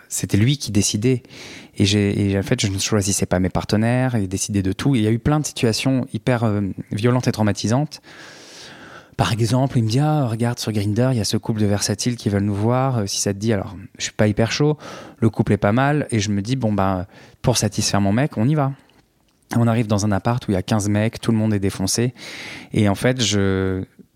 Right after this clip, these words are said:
je, j'avale mon, mon inconfort, mon malaise,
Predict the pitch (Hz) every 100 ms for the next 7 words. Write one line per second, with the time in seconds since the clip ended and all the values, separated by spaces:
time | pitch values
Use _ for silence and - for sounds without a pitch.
0 | _ - - 110 110 104 101 95 113 139
1 | 147 120 104 - - 110 110 107 104 104
2 | 104 107 104 110 - 123 160 - 110 110
3 | 110 110 147